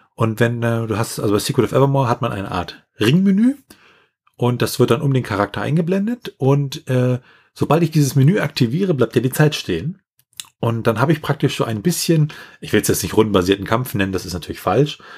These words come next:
aber ich kann zumindest mir ganz in Ruhe aus, äh, überlegen, okay, da habe ich jetzt einen Gegner, äh, vom Typ Schlamm und dann werfe ich da vielleicht meinen Hitzeblitz drauf oder doch meine Schlammbombe. Was könnte da effektiver sein?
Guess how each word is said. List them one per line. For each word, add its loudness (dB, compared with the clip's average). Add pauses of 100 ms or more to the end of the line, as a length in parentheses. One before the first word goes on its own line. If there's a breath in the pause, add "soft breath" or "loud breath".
(160 loud breath)
aber 0
ich -8
kann -2
zumindest -6
mir -2
ganz 0
in 4
Ruhe 2
aus, -2
äh, -2 (160)
überlegen, 2 (400 loud breath)
okay, 2
da 2
habe 0
ich -4
jetzt 0
einen -2
Gegner, 0 (160)
äh, -6
vom -2
Typ 2
Schlamm 2 (380 soft breath)
und 0
dann -2
werfe 2
ich -8
da 0
vielleicht -2
meinen 0
Hitzeblitz 2
drauf -2
oder 2
doch 0
meine -6
Schlammbombe. -2
Was -4
könnte -2
da -6
effektiver 0
sein? -4